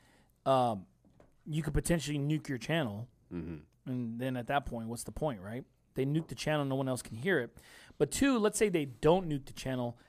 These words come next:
Speaker 1: The algorithm is so sensitive that your, your video will probably only get a hundred views,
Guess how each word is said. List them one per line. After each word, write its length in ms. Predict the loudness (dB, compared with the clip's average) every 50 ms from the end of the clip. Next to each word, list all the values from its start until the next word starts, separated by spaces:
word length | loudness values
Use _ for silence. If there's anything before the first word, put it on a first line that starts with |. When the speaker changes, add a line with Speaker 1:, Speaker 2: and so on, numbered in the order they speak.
| _ _ _ _ _ -8
Speaker 1:
The 180 | -6 -2 4 8
algorithm 520 | 8 8 8 8 8 6 8 8 6 4 2
is 80 | 0
so 160 | 0 0 0
sensitive 640 | 0 0 0 -2 -2 -2 -2 -2 0 0 0 -2 0
that 280 | 0 0 0 0 -2 -6 _ _ _ _ _ _ _ _ _ -12
your, 400 | -8 -4 4 8 8 8 8 6 2
your 220 | -2 2 2 2
video 280 | 4 4 4 6 8 8
will 80 | 8 8
probably 260 | 8 4 4 4 4
only 180 | 4 2 2
get 120 | 2 2 2
a 40 | 2
hundred 320 | 2 0 0 0 0 -2 -4
views, 440 | -2 0 2 2 2 2 0 -2